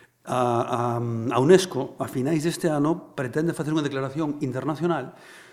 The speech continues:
cunhas bases mínimas sobre a igualdade de acceso para todos á inteligencia artificial e os controis sobre a inteligencia artificial para que os países despois lesislen en consecuencia. É urxente.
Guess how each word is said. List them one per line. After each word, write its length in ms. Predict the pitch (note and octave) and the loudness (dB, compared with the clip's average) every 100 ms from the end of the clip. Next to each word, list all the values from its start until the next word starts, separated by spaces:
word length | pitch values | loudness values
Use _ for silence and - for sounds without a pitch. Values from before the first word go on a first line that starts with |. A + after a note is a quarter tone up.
| - | -10
cunhas 240 | D#3 D3+ C3+ | -4 -2 0
bases 400 | D#3+ D#3+ D3+ B2 | 0 0 -2 -2
mínimas 480 | F3 D#3 C3+ C3+ C3 | 0 0 0 -2 -4
sobre 400 | - D3 A2 F#2+ - - - _ _ | 0 0 -2 -10 -16 -20 -20 _ _
a 80 | C3+ | 0
igualdade 480 | C3+ C3 C3 D#3 E3 | 0 2 2 2 2
de 160 | D3+ | 0
acceso 320 | D3 E3 C#3+ C#3+ | -2 -4 -4 -2
para 240 | C#3 C3+ | -2 -2
todos 240 | D3+ B2+ | -2 -2
á 20 | A#2+ | -6
inteligencia 420 | A#2 A#2 C#3 C3 | -8 -8 -6 -8
artificial 800 | B2+ F3+ F3 F3+ G3+ G3 - - _ _ _ | -6 -6 -6 -4 -4 -4 -10 -20 _ _ _
e 160 | C3 | -4
os 80 | C#3+ | -4
controis 480 | - B2 B2+ A2+ - | -4 -6 -4 -4 -6
sobre 120 | - | -14
a 120 | - | -16
inteligencia 240 | - - - | -14 -14 -14
artificial 460 | A2 C3 E3 G3 - | -14 -14 -10 -10 -8
para 240 | - D3 D3+ | -6 -4 -4
que 320 | F3 F3 - - | -4 -4 -6 -10
os 160 | D3 | -10
países 400 | - C#3+ D3+ E3+ | -6 -6 -4 -4
despois 240 | C#3+ - C#3+ | -4 -4 -4
lesislen 560 | C3+ - C#3 G2+ G2 | -2 -2 -4 -6 -10
en 80 | G2 | -12
consecuencia. 560 | A2 - - G#2+ - - - | -12 -16 -18 -20 -20 -14 -4
É 80 | |
urxente. 560 | D3+ A2+ - B2+ A2+ - | -2 -2 -2 -4 -4 -10